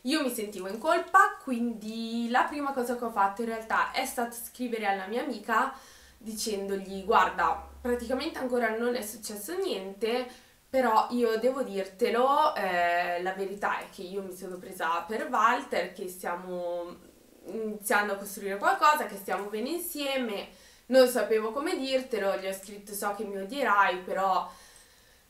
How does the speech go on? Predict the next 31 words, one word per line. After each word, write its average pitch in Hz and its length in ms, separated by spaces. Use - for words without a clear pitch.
cioè, - 300
io 311 220
in 302 60
quel 294 200
momento 339 380
ero 294 140
talmente 277 460
presa 254 260
dalla 262 220
cosa 247 280
che 240 120
poi 214 280
credo 254 280
di 226 80
aver 208 240
preso 220 320
la 190 80
strada 185 440
giusta'". 320 560
Poi 226 260
noi 226 220
due 220 220
ci 214 120
siamo 202 320
rincontrate 233 880
anni 202 340
dopo, 277 540
siamo 247 600
tuttora 247 880
amiche, 254 680
quindi 240 920